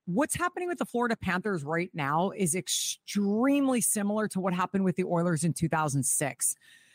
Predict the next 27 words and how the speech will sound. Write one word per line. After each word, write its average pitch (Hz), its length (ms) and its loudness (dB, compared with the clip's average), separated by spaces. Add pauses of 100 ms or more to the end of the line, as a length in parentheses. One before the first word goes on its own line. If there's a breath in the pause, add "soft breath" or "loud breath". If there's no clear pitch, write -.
(480 soft breath)
The 185 100 2
Oilers 262 400 2
had 240 160 0
to 226 100 0
win 196 200 2
a 156 100 2
whole 214 220 2
bunch 208 240 2
of 160 60 -8
games 170 220 -2
to 180 100 -2
get 160 120 -2
in 156 80 -4
the 151 60 -2
playoffs. - 580 -2 (140)
They 160 140 2
got 156 360 0
in, 254 400 2 (280)
they 170 120 2
won, 214 340 2
they 190 80 2
beat 147 160 -4
Detroit 240 360 -2
in 240 60 -4
the 220 60 -2
first - 380 -4
round. 196 500 2